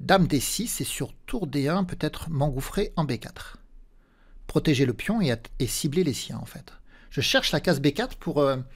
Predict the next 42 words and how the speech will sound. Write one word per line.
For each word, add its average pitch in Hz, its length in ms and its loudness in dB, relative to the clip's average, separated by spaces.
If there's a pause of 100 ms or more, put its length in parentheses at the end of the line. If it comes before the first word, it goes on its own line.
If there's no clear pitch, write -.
(420)
entrer 175 280 4
en 180 40 8
contact, 180 600 0
mettre 156 260 2
des 135 140 4
pressions 147 300 0
sur - 140 -4
ces 139 120 -2
pions 190 160 -2
de 175 60 4
l'aile 120 120 0
dame. 113 300 -8 (3500)
Et - 60 -20
puis - 120 -6
quand 190 200 6
on 147 40 6
est 135 40 6
en 120 80 2
B 120 100 0
quatre, 233 320 0
on - 20 -2
peut 123 120 -2
soutenir 180 340 2
l'arrivée 131 240 2
de 185 60 2
la 131 80 4
tour - 180 -2
en 185 60 4
D 156 100 6
deux 127 100 4
aussi, 113 300 -6 (1300)
pour 113 160 -4
encore 165 480 4
accroître 180 460 0
de, 127 280 0
de 123 120 -2
la 123 100 0
pression 151 380 -2
sur - 120 -6
la 123 60 -4
deuxième 120 300 -4
rangée. 113 280 -8